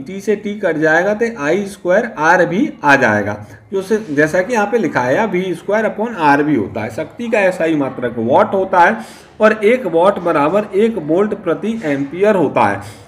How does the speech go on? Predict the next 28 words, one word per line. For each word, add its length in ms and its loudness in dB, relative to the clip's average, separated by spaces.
ऊर्जा 340 4
का 180 4
व्यवहारिक 580 0
मात्रक 500 -4
जो 80 0
होता 220 -2
है 100 0
किलोवाट 720 4
घंटा 360 -4
होता 360 2
है। 300 0
ठीक 140 -4
है, 80 2
एक 340 2
किलोवाट 540 4
घंटा 380 0
बराबर 440 2
तीन 240 -2
दशमलव 600 -2
छः 240 2
गुणे 300 0
दस 320 -2
की 120 -8
घात 360 2
छः 280 6
जूल 280 -2
होता 360 2
है 240 4